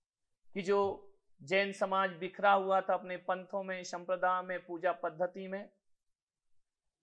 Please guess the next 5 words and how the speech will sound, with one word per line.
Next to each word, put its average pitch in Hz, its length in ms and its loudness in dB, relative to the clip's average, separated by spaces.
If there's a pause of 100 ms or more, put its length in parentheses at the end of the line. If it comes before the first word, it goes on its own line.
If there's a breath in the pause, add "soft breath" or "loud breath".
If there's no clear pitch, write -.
(100)
एक 214 460 2 (500)
संथारा 196 580 6
के 220 180 -6
माध्यम 214 460 -2
से 233 440 -8